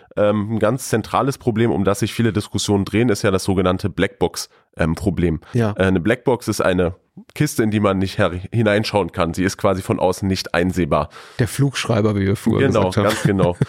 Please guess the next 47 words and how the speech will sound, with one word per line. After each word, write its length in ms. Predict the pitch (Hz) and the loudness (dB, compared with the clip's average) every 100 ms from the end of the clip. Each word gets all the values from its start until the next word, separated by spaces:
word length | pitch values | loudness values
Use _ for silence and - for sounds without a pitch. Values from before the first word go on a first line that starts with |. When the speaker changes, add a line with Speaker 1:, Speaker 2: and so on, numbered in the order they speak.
| - | -2
Speaker 2:
<laughs> 240 | - 143 - | -2 -4 0
Speaker 1:
Und, 380 | 110 110 110 123 | 0 0 -2 0
ähm, 640 | 113 113 110 107 110 110 | 0 0 0 -2 -2 0
bei 240 | 107 110 | 2 0
so 260 | 107 110 107 | 0 2 2
selbstlernenden 640 | 104 127 - 123 135 139 | 2 0 -2 0 0 0
oder 220 | 110 92 92 | 0 0 0
generativen 640 | 113 107 98 - 110 104 | 0 0 0 -2 -2 -2
K 140 | - | 0
Is 340 | 101 107 156 - | 0 2 0 -2
ist 140 | 107 | -2
das 140 | 110 - | -2 -2
Problem, 480 | - 92 104 135 | -6 -2 0 0
dass 180 | 127 107 | 0 0
sie 80 | 113 | -2
sich 160 | 104 113 | -2 -2
ja 80 | - | 0
ihre 180 | 104 | 0
Lösungswege 640 | 107 101 110 113 - 104 101 | 2 0 0 -2 0 -2 0
selber 340 | 95 107 107 | 0 2 0
suchen. 380 | 92 104 - 82 - _ | 0 -4 -2 -6 -8 _
Sie 160 | 95 | -2
bekommen 360 | 90 - 117 117 | -2 -2 -2 0
also 300 | 98 101 107 | 0 0 -2
vom 240 | - 101 | 0 0
Architekten 600 | - 90 - - 135 120 | 0 -2 -2 -4 -2 0
nicht 160 | 110 - | 0 0
vorgegeben, 640 | 113 117 110 107 107 107 104 - - | -2 -2 -2 0 0 0 -4 -14 -20
so 180 | - 104 | -4 0
und 160 | 123 110 | 0 0
so 260 | 113 113 | 0 0
hat 140 | 113 110 | 0 0
der 80 | |
Lösungsweg 480 | 104 104 107 - 98 - | 0 0 -2 -2 -4 0
auszusehen, 560 | 123 - 160 135 139 | -2 0 -2 2 2
sondern 300 | 117 107 107 | 0 0 -2
genau 300 | 95 98 107 | -2 0 0
die 140 | 117 98 | 0 -2
Idee 200 | 104 113 | -2 -2
besteht 400 | - 101 120 113 | -2 -2 -2 -2
ja 100 | 101 | -2
genau 300 | 101 98 107 | 0 2 2
dahinter, 320 | 95 104 107 | 0 -2 -2
dass 180 | 95 - | -2 -2
sie 60 | |
sich 200 | 90 92 | -6 -4
diese 360 | 110 110 110 | -2 0 0